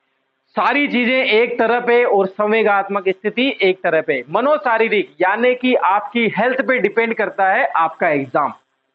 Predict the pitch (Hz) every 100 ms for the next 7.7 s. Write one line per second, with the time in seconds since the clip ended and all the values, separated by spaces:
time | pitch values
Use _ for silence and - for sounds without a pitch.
0 | _ _ 190 170 160 170 135 143 139 131
1 | 127 - _ - 185 226 220 220 220 208
2 | 202 214 226 226 226 262 254 202 175 156
3 | 131 - 208 180 180 214 208 208 202 214
4 | 208 147 151 160 196 262 196 165 156 139
5 | 123 - _ _ _ _ _ - 175 190
6 | 202 196 190 202 190 196 180 202 226 226
7 | 180 143 175 180 156 170 226